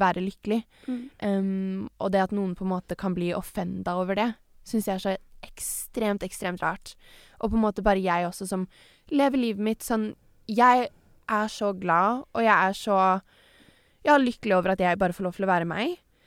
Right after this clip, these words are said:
Speaker 1: Og at noen kan på en måte bli så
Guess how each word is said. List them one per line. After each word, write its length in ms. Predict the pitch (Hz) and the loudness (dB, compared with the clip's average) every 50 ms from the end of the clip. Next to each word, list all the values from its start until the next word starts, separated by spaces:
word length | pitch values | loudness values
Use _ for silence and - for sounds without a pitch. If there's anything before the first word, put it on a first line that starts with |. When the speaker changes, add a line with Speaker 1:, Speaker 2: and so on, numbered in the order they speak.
| _ _ _ _ _ _ _ _ _ _ _ _ - | _ _ _ _ _ _ _ _ _ _ _ _ 2
Speaker 1:
Og 80 | 294 | 2
at 80 | 294 311 | 4 4
noen 200 | 311 277 254 233 - | 4 2 2 0 -2
kan 160 | 247 226 233 | -4 -4 -2
på 80 | 240 | -2
en 80 | 240 233 | -2 -2
måte 260 | 214 - - 208 202 208 214 214 - _ _ _ _ _ _ _ _ - 240 | -2 -2 0 2 2 2 2 -2 -6 _ _ _ _ _ _ _ _ -6 -2
bli 120 | 233 233 226 | -2 0 0
så 140 | - 233 | 0 -2